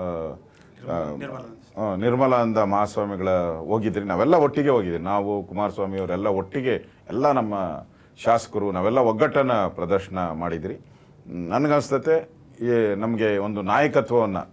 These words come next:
Speaker 1: ನಮ್ಮ ಪಾರ್ಟಿ ಒಕ್ಕಲಿಗೆ ನಾನೊಂದು ನಾಯಕತ್ವವನ್ನು ಕೊಟ್ಟಿದೆ. ಈ ಸಮರ್ಥವಾಗಿ ಈ ನಾಯಕತ್ವವನ್ನು ಉಳಿಸ್ಕೊಂಡು ಪಾರ್ಟಿಯನ್ನು ಬೆಳೆಸುವಂಥ ಕೆಲಸವನ್ನು ನಾನು ಕೂಡ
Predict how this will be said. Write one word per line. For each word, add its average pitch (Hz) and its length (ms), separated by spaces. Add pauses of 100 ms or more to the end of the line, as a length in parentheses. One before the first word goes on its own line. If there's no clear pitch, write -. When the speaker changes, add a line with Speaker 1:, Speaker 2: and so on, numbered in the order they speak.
Speaker 1:
ನಮ್ಮ 101 240
ಪಾರ್ಟಿ 104 520 (500)
ಒಕ್ಕಲಿಗೆ 117 480
ನಾನೊಂದು 98 360
ನಾಯಕತ್ವವನ್ನು 98 680
ಕೊಟ್ಟಿದೆ. 90 460 (120)
ಈ 90 40
ಸಮರ್ಥವಾಗಿ 120 720
ಈ - 20
ನಾಯಕತ್ವವನ್ನು 95 720
ಉಳಿಸ್ಕೊಂಡು 143 640 (300)
ಪಾರ್ಟಿಯನ್ನು 143 480
ಬೆಳೆಸುವಂಥ 104 480
ಕೆಲಸವನ್ನು 90 840
ನಾನು 131 300
ಕೂಡ 120 200